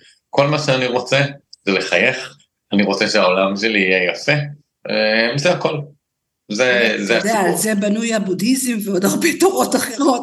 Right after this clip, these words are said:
Speaker 2: אז כאילו,
Speaker 1: נכון.
Speaker 2: אני מוכנה,
Speaker 1: נכון.
Speaker 2: אני
Speaker 1: על
Speaker 2: מוכנה
Speaker 1: רד-, על
Speaker 2: לקחת
Speaker 1: רדידות.
Speaker 2: את הרדידות הזאת, לגמרי.
Speaker 1: על רדידות, לגמרי, נכון. אמ, יש משהו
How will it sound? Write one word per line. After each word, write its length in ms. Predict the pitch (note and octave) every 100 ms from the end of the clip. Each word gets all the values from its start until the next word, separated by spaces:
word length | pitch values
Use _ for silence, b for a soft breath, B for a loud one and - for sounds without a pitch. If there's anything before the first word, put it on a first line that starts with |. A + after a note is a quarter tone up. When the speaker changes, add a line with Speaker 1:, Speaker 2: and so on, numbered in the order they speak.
| C4
Speaker 2:
אז 180 | G3+ -
כאילו, 220 | C4+ C4
Speaker 1:
נכון. 360 | D3+ C#3+ - -
Speaker 2:
אני 200 | A#3+ C4
מוכנה, 520 | C4+ C4+ C4+ B3+ C4+ C4+
Speaker 1:
נכון. 140 | B B -
Speaker 2:
אני 140 | B3+
Speaker 1:
על 160 | B3 C4+
Speaker 2:
מוכנה 240 | C4 C4+
Speaker 1:
רד-, 80 | C#4
על 80 | C4+
Speaker 2:
לקחת 220 | C4+ C#4+
Speaker 1:
רדידות. 180 | B3 -
Speaker 2:
את 60 |
הרדידות 580 | B3 A#3+ A3 G#3 A3 G#3
הזאת, 340 | F#3+ F3+ E3+ - D#3 -
לגמרי. 480 | G#3+ G3+ A3+ A#3+ G#3+ G#3+ -
Speaker 1:
על 80 | B2 -
רדידות, 540 | C3+ C3 B2+ A2 - - -
לגמרי, 500 | D#3+ F#3+ A3+ G#3 F#3+ - - _
נכון. 320 | A#2 - F#2 - _ b b b b -
אמ, 960 | F#2 F2+ F2+ F2+ F2+ F2+ F#2 F#2 F#2 G2 _ B B
יש 320 | G2 A#2 -
משהו 560 | G2+ F#2 - A2 F#2 G2